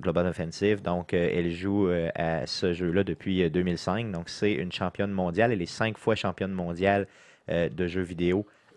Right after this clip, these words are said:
en neuf ans. Donc, euh, c'est quand même, euh, quelqu'un de connu. C'est une personne de Québec, principalement, là, de Beauport, du même quartier que moi.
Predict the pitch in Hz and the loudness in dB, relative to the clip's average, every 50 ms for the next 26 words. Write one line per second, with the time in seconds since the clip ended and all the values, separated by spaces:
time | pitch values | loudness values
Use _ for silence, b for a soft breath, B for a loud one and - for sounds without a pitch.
0 | _ - 104 104 104 98 92 87 85 95 117 139 123 98 87 - 90 82 - - | _ 0 0 2 4 4 4 4 4 2 0 0 -4 -8 -4 -4 -4 -4 -2 -6
1 | 85 - 87 85 87 90 92 95 92 87 80 73 - _ - - - - - _ | -4 -2 -2 -2 0 -2 -2 -2 -4 -4 -6 -6 -10 _ -20 -20 -20 -20 -20 _
2 | _ - - 82 87 - 85 85 80 - 95 95 92 90 87 90 - - 85 85 | _ -8 -6 -6 -4 0 -2 -2 0 0 0 0 2 2 2 0 2 2 0 0
3 | 98 120 - - 104 98 92 95 92 - - - 110 107 107 98 - - 90 87 | -2 -4 -2 -2 -2 0 2 0 0 0 2 2 2 2 2 -4 -8 -12 -14 -16
4 | 90 90 110 110 - - 104 95 104 120 147 - - 104 92 - - 95 90 - | 2 4 4 4 6 4 4 6 6 4 4 4 0 -2 -2 -2 -4 -6 -8 -8
5 | - - 95 90 87 95 104 110 104 95 92 104 101 107 104 92 - 104 113 127 | -2 -2 0 0 0 0 0 0 0 2 2 2 2 4 2 2 2 2 2 2
6 | 117 98 95 98 95 - 104 98 - - 113 - 104 101 104 120 | -2 -2 -2 -6 -4 -2 -4 -4 0 -2 -2 -2 0 -2 -2 -2